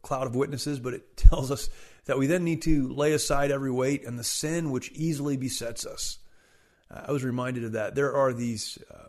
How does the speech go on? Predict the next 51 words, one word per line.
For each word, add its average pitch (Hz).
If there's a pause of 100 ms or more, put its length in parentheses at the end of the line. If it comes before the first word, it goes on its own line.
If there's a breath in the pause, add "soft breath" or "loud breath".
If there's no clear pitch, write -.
on 123
this 117
trail, 117 (500 loud breath)
um, 110 (880)
and 120
this, 131
this - (320)
particular 135
race 123
is 110
known 131
for 123
this, - (280 loud breath)
uh, 85
there 143
are 131
roots 127 (300)
everywhere. 123
The 123
roots 139
are 123
at 120
the 120
top 135
of 135
the 143
ground. 143
You, 143
you 139
think 170
roots 139
would 123
be, 110 (300)
you 110
know, -
in 123
the 123
ground? 139
<laughs> - (720 loud breath)
It's 151
a 170
wet 135
area, 131
so, 113 (300 loud breath)
uh, 117
I 131
don't 151
know 135
why 127
they're 120
so, 123